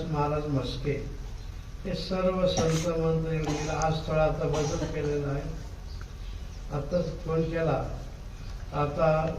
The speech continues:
कालच कीर्तन ज्यांचे आमचे सुदामदेव महाराज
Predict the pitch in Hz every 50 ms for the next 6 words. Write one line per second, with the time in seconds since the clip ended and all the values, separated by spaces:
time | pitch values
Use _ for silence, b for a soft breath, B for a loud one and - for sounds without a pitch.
0 | - - 151 151 156 160 160 160 160 - 170 170 156 147 - 160 160 156 147 147
1 | 151 147 143 143 147 156 151 147 147 147 143 147 147 143 - - 147 143 151 156
2 | 160 160 156 156 156 151 147 139 143 - - - - -